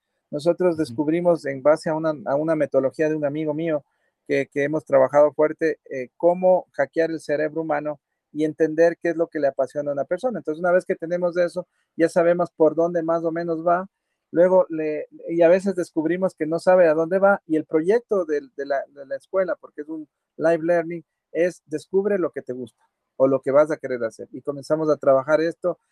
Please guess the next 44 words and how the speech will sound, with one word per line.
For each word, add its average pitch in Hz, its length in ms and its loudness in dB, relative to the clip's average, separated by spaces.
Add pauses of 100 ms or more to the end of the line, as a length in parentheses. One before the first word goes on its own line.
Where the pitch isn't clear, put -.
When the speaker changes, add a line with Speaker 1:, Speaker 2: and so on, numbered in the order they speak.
(160)
Speaker 1:
etcétera, 151 480 -2
etcétera, 143 380 -4
etcétera. 156 500 -6 (140)
Y 131 440 -4
al 135 140 -2
final 156 300 0
del 165 140 4
día 170 200 4
nos 156 160 -2
topamos 151 400 0
que, 143 300 -4 (400)
eh, 143 400 2 (100)
todo 165 160 6
lo 170 120 4
que - 100 -8
él 165 100 -2
está 160 220 -4
trabajando, 151 880 -4
toda 151 260 -6
la, 147 220 -10 (260)
la 147 100 -4
persona 156 440 -6
es 156 80 -8
porque 139 260 -8
le 123 120 -6
gusta. 147 380 -4 (580)
O 208 220 4
a 214 80 6
alguien 202 220 -6
le 185 80 -10
encanta, 196 340 -10
qué 185 140 -14
sé 185 120 -10
yo, 180 140 -2
los 170 140 -4
pescados, 170 580 -4
los, 139 380 -4
no 147 100 -10
sé, - 220 -6
los 120 160 -14
tiburones, 151 440 0
hay 147 120 0
un 147 100 -8
chico, 160 380 -4